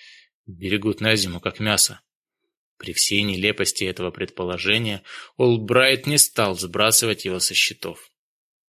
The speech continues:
Однажды, несмотря на снег и изрядный ветер, над Корсаковым пролетел самолет с русскими трехцветными кругами.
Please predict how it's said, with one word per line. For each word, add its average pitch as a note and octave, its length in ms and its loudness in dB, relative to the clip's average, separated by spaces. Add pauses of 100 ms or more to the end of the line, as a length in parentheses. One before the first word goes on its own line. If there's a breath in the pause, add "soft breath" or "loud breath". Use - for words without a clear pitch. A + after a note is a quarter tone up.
(720 loud breath)
Однажды, A#2 800 2
несмотря C#3+ 520 4
на C3+ 120 6
снег C3+ 360 4
и A#2+ 160 6
изрядный G#2+ 560 4
ветер, A2+ 480 2 (280 loud breath)
над B2 220 0
Корсаковым B2 720 4
пролетел A#2 420 4
самолет B2 520 4
с - 100 4
русскими A2 400 2
трехцветными G2 720 -2
кругами. F#2 540 -6